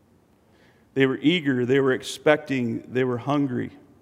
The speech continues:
The five of us ministers that went down from Lansing that drove a thousand miles to get there one way, we didn't know that you had to get there early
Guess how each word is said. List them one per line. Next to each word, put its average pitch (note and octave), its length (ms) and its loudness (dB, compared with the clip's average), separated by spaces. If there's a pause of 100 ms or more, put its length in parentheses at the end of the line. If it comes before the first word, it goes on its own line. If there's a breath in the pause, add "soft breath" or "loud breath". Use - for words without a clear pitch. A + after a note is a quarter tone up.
(1800 soft breath)
The C3 380 2 (460)
five D3 320 6
of C3 160 2
us B2+ 240 0
ministers C3+ 760 -2
that A2+ 180 -8 (180)
went B2 240 -6
down B2+ 300 0
from A#2 200 -6
Lansing B2 580 -4
that A#2 140 -10
drove A#2+ 260 -2
a A2+ 60 -4
thousand A#2 440 2
miles A#2+ 420 2
to A2+ 100 -10
get B2 220 -2
there G#2+ 300 -4 (120)
one A2+ 280 -6
way, A#2 340 -4 (3250 soft breath)
we E3 160 8
didn't C#3+ 280 6
know F3 300 8
that A#2+ 140 0
you A#2 140 2
had A#2+ 140 2
to G#2 60 -12
get A2 200 -2
there F#2+ 120 -2
early G2 380 -2